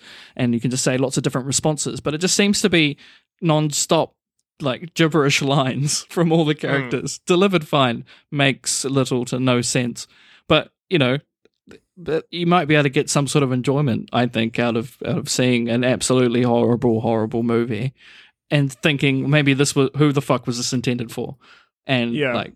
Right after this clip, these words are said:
Speaker 1: I mean, I did laugh at just the, the stupidness of some of the scenes and what they were going for.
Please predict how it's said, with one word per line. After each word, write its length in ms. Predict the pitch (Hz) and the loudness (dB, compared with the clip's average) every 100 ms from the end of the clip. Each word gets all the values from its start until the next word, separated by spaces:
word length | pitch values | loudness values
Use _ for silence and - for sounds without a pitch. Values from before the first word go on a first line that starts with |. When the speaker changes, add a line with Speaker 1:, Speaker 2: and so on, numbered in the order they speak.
| - | -8
Speaker 1:
I 80 | 131 | -4
mean, 280 | 135 135 - | -2 -2 -2
I 100 | 151 | 0
did 200 | 170 151 | 2 2
laugh 300 | 143 135 135 | 2 2 0
at 80 | |
just 240 | 123 135 - | -4 -4 -2
the, 280 | 123 120 - _ - | 0 0 -4 _ -4
the 80 | 127 | -2
stupidness 720 | - 143 135 123 117 117 - | 2 2 2 -2 -2 -4 -4
of 220 | - 113 | -6 -6
some 180 | - 120 | -2 0
of 60 | 113 | 0
the 80 | 113 | -2
scenes 560 | - 123 117 120 131 | 0 0 0 -4 -6
and 160 | 131 120 | -2 0
what 200 | 120 107 | -2 -2
they 120 | 117 | -2
were 140 | 113 113 | -2 -2
going 320 | 120 120 123 | -2 -2 -2
for. 320 | 127 123 127 | -2 -2 -2